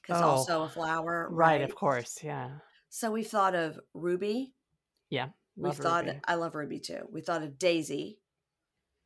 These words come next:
Speaker 2: Daisy's good.
Speaker 1: We thought of poppy.
Speaker 2: Oh, I like poppy. I haven't
Speaker 1: Mm-hmm.
Speaker 2: heard of a lot of poppies.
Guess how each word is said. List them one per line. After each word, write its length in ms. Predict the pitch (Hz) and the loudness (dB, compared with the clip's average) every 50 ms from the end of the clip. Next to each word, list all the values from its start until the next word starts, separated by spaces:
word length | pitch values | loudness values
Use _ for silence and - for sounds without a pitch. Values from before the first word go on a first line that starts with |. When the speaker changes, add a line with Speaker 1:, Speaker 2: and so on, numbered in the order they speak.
| _ _ _ _ _ | _ _ _ _ _
Speaker 2:
Daisy's 400 | - 151 143 139 147 160 165 - | -4 -4 -4 -4 -6 -8 -12 -10
good. 280 | - 147 131 - - 170 _ 220 285 _ _ _ _ _ _ _ _ _ - | -8 -8 -8 -8 -10 -12 _ -20 -20 _ _ _ _ _ _ _ _ _ -8
Speaker 1:
We 160 | 160 175 175 | -4 -4 -4
thought 300 | 170 180 170 165 160 160 | -2 0 0 0 0 0
of 320 | 165 156 151 151 147 - - _ _ _ _ - | 0 0 0 -2 -2 -6 -14 _ _ _ _ -4
poppy. 640 | - 277 247 240 - 175 151 156 160 208 247 - _ _ _ _ _ _ _ _ _ _ _ _ _ _ _ _ _ _ _ - | 4 4 4 4 4 0 -4 -4 -4 -6 -8 -12 _ _ _ _ _ _ _ _ _ _ _ _ _ _ _ _ _ _ _ -2
Speaker 2:
Oh, 80 | - 202 | 2 4
I 80 | 196 202 | 6 6
like 200 | 220 226 220 - | 4 2 0 0
poppy. 440 | 175 175 180 180 135 123 127 131 - - | 0 0 0 0 -4 -8 -8 -8 -12 -6
I 120 | 160 165 160 | -2 0 2
haven't 240 | 170 170 156 156 185 | 2 2 2 2 2
Speaker 1:
Mm-hmm. 60 | 170 | 2
Speaker 2:
heard 100 | 156 151 | 2 2
of 60 | 143 | 2
a 40 | 139 | 2
lot 160 | 135 131 127 | 2 4 2
of 80 | 127 - | 2 2
poppies. 540 | - 127 127 - - - - - - - | 0 0 0 -2 -6 -12 -12 -12 -14 -16